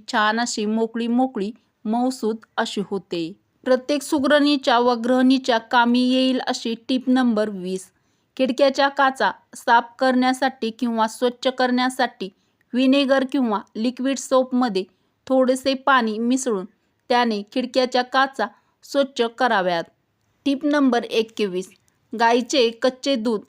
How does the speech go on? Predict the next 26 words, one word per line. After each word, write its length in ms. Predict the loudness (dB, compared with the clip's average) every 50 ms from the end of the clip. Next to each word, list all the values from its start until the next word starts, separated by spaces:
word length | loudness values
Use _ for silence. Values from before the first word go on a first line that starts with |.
| _ _ -20 _
चेहऱ्यावर 540 | -2 0 0 2 2 2 2 2 2 2 0
लावल्याने 600 | 0 2 2 4 4 2 2 0 0 0 -2 -4 -6 -10 _ _ _ _ _ _ _
चेहऱ्याचा 500 | 0 2 2 4 2 2 0 2 0 0
रंग 300 | 2 2 2 2 2 2 0 -2 -4 -8 _
चमकतो. 600 | -4 -4 -2 -2 -4 -6 -8 _ -4 -4 -4 -4 -8 _ _ _ _ _ _ _ -2
तर 140 | -2 -2 -2 -4 -8 _ _ _ _ _ -10
सुंदर 400 | -4 0 2 4 4 4 2 0
चेहऱ्यासाठी 840 | -2 -4 -2 0 0 2 2 0 2 0 -2 -2 -2 -4 -8 -8 -8 -10 _ _ _ _ _ _ _ _ _
तुम्ही 220 | -4 -2 0 0 0 0
ही 100 | -2 -4 -4 -6 _ _ _ -4
टिप 220 | -4 -4 -4 -6 _
किंवा 220 | -2 0 0 0 0
ट्रिक्स 400 | -2 -4 -6 -8 -8 -10 -12 -18 -14 _
फॉलो 360 | -2 -2 0 0 0 0 -2 0
नक्की 380 | 0 -2 -2 -2 -4 -10 -10 -8
करा. 320 | -6 -6 -4 -4 -4 -6 -6 -12 _ _ _ _ _ _ _ -6
टिप 200 | -6 -6 -4 -2
नंबर 380 | 0 0 2 2 4 2 2 2
बावीस, 500 | 2 2 2 2 2 0 -2 -2 -6 -16 _ _ _ _ _ _
गुलाबजामुनच्या 880 | -4 0 2 2 2 2 2 2 2 2 4 2 2 0 2 2 2 2
मिश्रणात 600 | 2 2 2 0 0 0 0 0 2 2 0 0 -2 -4 -6
थोडी 280 | -4 -2 -2 -2 -4 -6 -10 _ _ _ _ _
वेलदोडा 520 | -4 -2 0 0 2 4 4 4 4 4 2
पावडर 480 | 2 4 4 4 4 4 2 0 -2
घातली 420 | 0 -2 -2 -2 -2 -2 -4 -4 -4
की 240 | -4 -6 -10 -10